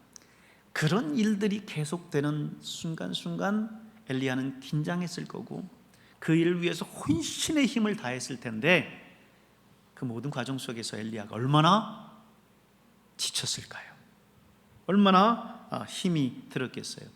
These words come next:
이 모든 것이 끝나고 엘리야는 정말 파김치가 됐습니다. 엘리야에게도 쉼이, 쉼의 시간이 필요했어요. 오늘 우리, 어, 찬양대가, 아,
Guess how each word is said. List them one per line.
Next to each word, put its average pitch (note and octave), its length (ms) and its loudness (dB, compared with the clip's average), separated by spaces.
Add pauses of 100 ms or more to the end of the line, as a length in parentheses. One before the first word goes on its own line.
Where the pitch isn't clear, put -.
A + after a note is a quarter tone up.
(120)
이 G3 80 4
모든 G#3 300 4
것이 A#3+ 180 0
끝나고 F#3+ 380 2
엘리야는 C#3+ 340 0
정말 B2 400 -2 (760)
파김치가 - 520 0
됐습니다. - 520 -14 (560)
엘리야에게도 A2 680 -6 (1300)
쉼이, E3 640 -2 (640)
쉼의 G3+ 560 -2
시간이 A#2+ 640 -6
필요했어요. - 520 -6 (1900)
오늘 F3 160 4
우리, E3+ 460 2
어, C3+ 300 -6 (800)
찬양대가, D3 800 0
아, - 280 -12